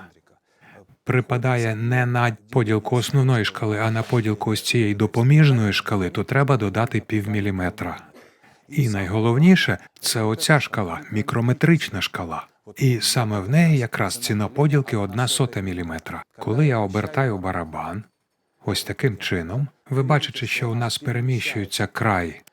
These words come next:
цієї шкали відносно основної шкали, а це супроводжується зміною відстані між вимірювальними поверхнями. Нам треба між цими поверхнями помістити монетку та затиснути її.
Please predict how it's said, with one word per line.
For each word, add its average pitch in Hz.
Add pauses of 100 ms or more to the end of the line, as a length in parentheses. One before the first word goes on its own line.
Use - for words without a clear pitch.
цієї 117
шкали 117
відносно 113
основної 92
шкали, 151 (260)
а -
це 123 (100)
супроводжується 143 (160)
зміною 107
відстані 143
між 117
вимірювальними 107
поверхнями. 90 (400)
Нам 117
треба 104 (100)
між 98
цими 110
поверхнями 113
помістити 101
монетку 113
та 110
затиснути 104
її. 80